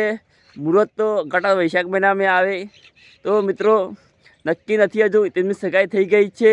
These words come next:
અને લગ્નનું કોઈ નક્કી નથી, હજુ કોઈ તારીખ પણ નથી અને કોઈ આવો વીડિયો પણ આ, જો આવ્યો નથી. આ તો ખાલી ભૂપતસિંહે રીલ બનાવી હતી.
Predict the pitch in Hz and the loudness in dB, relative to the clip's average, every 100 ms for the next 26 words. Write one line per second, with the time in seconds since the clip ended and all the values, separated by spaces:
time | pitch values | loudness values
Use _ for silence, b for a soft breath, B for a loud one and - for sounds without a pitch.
0 | 220 - 170 185 165 160 175 180 185 185 | 2 -2 -2 0 0 2 2 0 -2 0
1 | 180 160 185 180 165 190 185 b b b | 0 -2 -2 -2 -2 -2 -4 b b b
2 | 147 180 180 180 185 185 - 156 175 - | 0 0 2 2 2 0 0 -2 -2 -4
3 | 175 175 185 180 170 175 - 185 190 170 | -4 -2 0 0 0 -2 -2 -2 0 0
4 | 180 165 175 180 175 175 160 160 156 170 | -2 -2 -2 -2 0 2 2 2 0 2
5 | 156 147 160 170 165 151 123 b b b | 4 2 0 0 -2 -6 -12 b b b
6 | 175 185 196 185 160 143 170 185 185 156 | 0 0 0 -2 -2 -2 -2 0 0 2
7 | 165 180 156 156 160 156 170 185 156 127 | -2 -2 -2 0 0 0 -4 -6 -6 -10